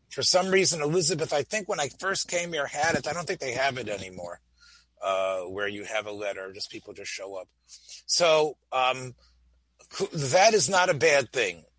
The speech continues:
uh, Rav Aviner says. Now, if a person comes and says to you, this is halacha in, in,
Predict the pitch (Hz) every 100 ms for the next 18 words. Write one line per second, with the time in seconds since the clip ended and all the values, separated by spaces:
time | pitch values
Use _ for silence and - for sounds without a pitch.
0 | _ 107 107 107 107 101 101 92 87 -
1 | - - - _ - - - - 160 143
2 | 123 - _ - 147 170 - 233 285 -
3 | 220 - 196 190 165 151 123 - 165 139
4 | 117 - 113 98 90 87 - _ - -
5 | 120 170 185 180 180 - 175 156 151